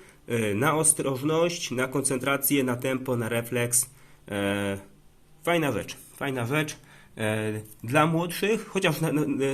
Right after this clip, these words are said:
te najmłodsze dzieci na początku będą miały trochę trudności,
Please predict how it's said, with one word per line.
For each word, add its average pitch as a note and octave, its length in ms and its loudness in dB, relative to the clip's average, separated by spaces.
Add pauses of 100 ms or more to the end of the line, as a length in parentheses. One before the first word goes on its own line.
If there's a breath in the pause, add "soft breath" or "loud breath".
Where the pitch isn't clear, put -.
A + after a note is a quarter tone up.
te D3 220 2 (320 loud breath)
najmłodsze E3 380 4
dzieci D#3 200 4
na D3 80 2
początku D3+ 260 0
będą C3+ 140 0
miały C#3 240 4
trochę C3 220 2
trudności, B2+ 800 2